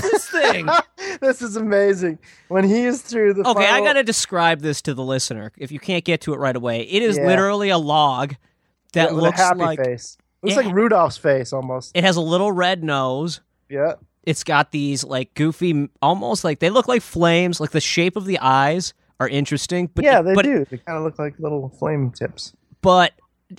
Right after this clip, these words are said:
Speaker 1: it, essentially, they're just, like, Mickey Mouse happy eyes. Like, they're just,
Speaker 2: Yes.
Speaker 1: or like Sonic the Hedgehog happy eyes. And then he's got this big, goofy smile with a little red tongue.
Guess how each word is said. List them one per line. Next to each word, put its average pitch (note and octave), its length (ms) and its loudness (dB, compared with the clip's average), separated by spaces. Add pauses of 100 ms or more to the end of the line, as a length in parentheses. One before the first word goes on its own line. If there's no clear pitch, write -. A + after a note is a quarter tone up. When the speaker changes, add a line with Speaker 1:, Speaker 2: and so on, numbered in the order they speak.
(340)
Speaker 1:
it, G3 180 0
essentially, F#3+ 540 2
they're E3+ 100 0
just, D3 240 -2
like, C#3+ 140 -2
Mickey C#3+ 340 0
Mouse B2+ 340 0
happy A#2 440 -2
eyes. G2+ 420 -12 (280)
Like, C#3+ 160 0
they're F3+ 100 4
just, B2 280 4
Speaker 2:
Yes. D3 80 -2
Speaker 1:
or D3 60 4
like C#3+ 180 4
Sonic D3 360 2
the C#3 100 2
Hedgehog B2 460 0
happy A#2 400 -6
eyes. - 340 -12 (380)
And D#3+ 120 2
then E3+ 80 4
he's E3+ 140 2
got F#3 200 2
this F#3+ 200 -2 (180)
big, E3 500 0
goofy C#3+ 600 0
smile C3 760 0
with A#2+ 140 -8
a B2 40 -4
little C3 240 0
red A#2+ 260 -2
tongue. G#2+ 460 -4